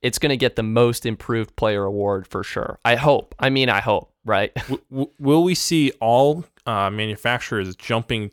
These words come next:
Speaker 2: to that, you know, super high hundred eight megapixels, sixty megapixels, forty megapixels? Or do you think people like Apple and Google are still gonna hang around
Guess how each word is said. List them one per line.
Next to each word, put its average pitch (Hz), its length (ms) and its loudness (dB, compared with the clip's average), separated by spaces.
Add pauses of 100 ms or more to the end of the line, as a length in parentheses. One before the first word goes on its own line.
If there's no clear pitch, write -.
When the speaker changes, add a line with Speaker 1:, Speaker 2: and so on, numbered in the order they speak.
Speaker 2:
to 113 240 -4
that, 95 340 -4 (200)
you 123 80 -12
know, 92 260 -6 (100)
super 139 360 -2
high 107 280 0
hundred 113 320 -4
eight 113 160 -2
megapixels, 110 600 -4
sixty - 340 -8
megapixels, 104 580 -6
forty 113 220 0
megapixels? 131 760 -4 (420)
Or - 60 -10
do 120 60 -2
you 123 80 0
think 151 300 0
people 139 320 2
like 123 220 2
Apple 123 340 0
and 110 120 -2
Google 123 320 4
are 101 100 2
still - 200 -4
gonna 117 160 -2
hang 113 240 0
around 104 360 -2